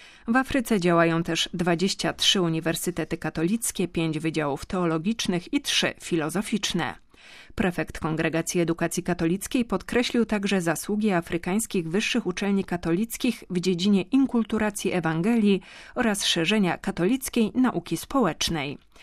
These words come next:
Wskazał ponadto na potrzebę kształcenia świeckich w dziedzinie mediów oraz rozwijania duszpasterstwa akademickiego na uczelniach państwowych.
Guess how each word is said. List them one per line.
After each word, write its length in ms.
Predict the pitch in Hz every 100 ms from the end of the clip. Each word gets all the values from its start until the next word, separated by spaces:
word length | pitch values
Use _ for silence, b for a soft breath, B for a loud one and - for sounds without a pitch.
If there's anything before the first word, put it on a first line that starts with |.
| B B
Wskazał 400 | - - 175 156
ponadto 520 | - 160 185 - - 185
na 200 | 170 160
potrzebę 480 | 156 - 202 170
kształcenia 600 | 165 - 160 160 175 160
świeckich 600 | 147 - 214 226 - 151 196
w 100 | 156
dziedzinie 380 | 170 156 160
mediów 460 | 165 240 240 196 -
oraz 340 | - 180 160 -
rozwijania 640 | 175 165 160 175 226 202 165
duszpasterstwa 800 | 165 - 156 - 269 - - 170
akademickiego 840 | 156 151 151 156 - - 233 185
na 140 | 160 -
uczelniach 560 | 247 - 170 160 151 -
państwowych. 880 | 294 285 - - 151 160 - -